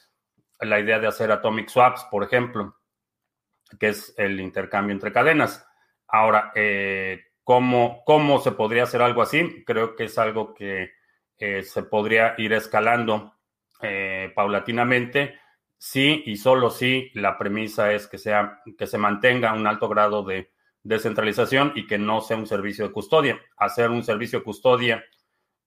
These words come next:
con, que te permite usar varias cadenas, pues es un exchange, es lo que está haciendo Binance, es lo que hace Bitrex, es lo que hace Bitfinex, y son proyectos que, eh,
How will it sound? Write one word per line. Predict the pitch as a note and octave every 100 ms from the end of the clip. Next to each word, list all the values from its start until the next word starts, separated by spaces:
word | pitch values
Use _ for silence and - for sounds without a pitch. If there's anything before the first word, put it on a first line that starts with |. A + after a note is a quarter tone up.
| _
con, | G#2 G2+ G2+ G2 G2 F#2+ F#2+ F#2 F#2
que | G2+
te | G2
permite | G#2 G#2+ A#2
usar | - A2
varias | G#2+ A2 A2
cadenas, | - A2+ A#2+ B2+ -
pues | - F#2+
es | G#2 F#2 - -
un | G2
exchange, | F#2+ - C#3+ A#2+
es | G#2
lo | G2
que | -
está | -
haciendo | G2+ G#2+ G2 F#2+
Binance, | A2 A#2 A2+ G#2+ G2+
es |
lo | F#2+ F2
que | F#2+
hace | F2
Bitrex, | F2+ A#2+ B2+ A2+ A2 -
es | G#2
lo | G2
que | -
hace | G2 G2
Bitfinex, | G2 - B2 B2 B2 - _ _ _ _ _ _ _
y | A#2 A2+ A2 G#2+ G#2+
son | G2+ A#2 A#2+
proyectos | C3 B2+ B2 - C3 C3 -
que, | A2 G#2 G2+
eh, | A2 G2+